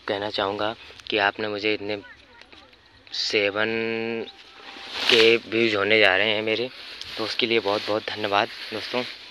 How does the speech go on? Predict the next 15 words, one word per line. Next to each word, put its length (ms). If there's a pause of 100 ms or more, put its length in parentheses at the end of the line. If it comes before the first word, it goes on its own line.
(480)
तो 360
एक 140
सौ, 560 (840)
ए, 160
डेढ़ 220
सौ 120
subscriber 580
भी 100
मेरे 200
complete 420
हो 100
चुके 240
हैं। 200
तो 560
दोस्तों, 480